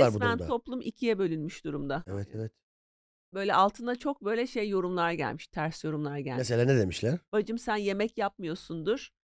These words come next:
Speaker 1: Hı hı.
Speaker 2: Yapsan saçın kokar."
Speaker 1: Semiramis Hanım ama.
Speaker 2: Evet.
Speaker 1: Semiramis Hanım bir de yemek mi yapacaktı?
Speaker 2: Videoları var bu arada yemek yaparken.
Speaker 1: Keyfi için yapar.
Speaker 2: Birisi de ona cevaben şey yazmış. Dur okuyacağım onu.
Speaker 1: Tabii.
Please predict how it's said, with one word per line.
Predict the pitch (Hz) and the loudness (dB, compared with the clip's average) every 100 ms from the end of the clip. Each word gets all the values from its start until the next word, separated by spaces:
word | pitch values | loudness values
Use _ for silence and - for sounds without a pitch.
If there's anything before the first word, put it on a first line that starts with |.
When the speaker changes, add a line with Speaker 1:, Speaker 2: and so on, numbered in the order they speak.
| - | -20
Speaker 1:
Hı | 80 | -10
hı. | 87 | -6
Speaker 2:
Yapsan | 92 - - 208 | -4 -6 -4 -4
saçın | 247 - 196 175 | -2 -6 -6 -8
kokar." | - 165 - 123 - - _ | -6 -6 -4 -4 -4 -14 _
Speaker 1:
Semiramis | - 120 143 190 220 | -2 6 10 10 10
Hanım | 104 92 | 6 4
ama. | 85 76 - | 0 -4 -4
Speaker 2:
Evet. | 180 160 160 - | -2 0 0 -2
Speaker 1:
Semiramis | - 156 175 175 165 165 | 2 6 8 8 8 10
Hanım | 160 170 | 10 8
bir | 160 | 8
de | |
yemek | 165 151 180 220 | 10 12 10 10
mi | 240 | 10
yapacaktı? | 131 110 104 - - | 8 6 -2 -4 -12
Speaker 2:
Videoları | 196 185 190 190 214 | -6 -2 0 2 4
var | 196 156 | 4 4
bu | 143 | 0
arada | 135 | 0
yemek | 135 143 160 | -2 -4 -4
yaparken. | 151 131 131 - | -6 -6 -8 -6
Speaker 1:
Keyfi | 139 120 - | -2 0 0
için | 175 - | 0 -2
yapar. | 104 - 82 | -4 -6 -6
Speaker 2:
Birisi | 202 254 - 381 | -2 0 0 0
de | |
ona | - 233 262 | 2 2 2
cevaben | 247 262 254 330 | 4 4 4 2
şey | 370 311 240 | 0 0 4
yazmış. | 190 175 254 415 - - | 6 4 0 -8 -10 -8
Dur | - | -6
okuyacağım | 185 208 180 185 | -4 -4 -2 0
onu. | 160 175 302 - | 2 2 -2 -4
Speaker 1:
Tabii. | 104 85 113 | -8 -6 -6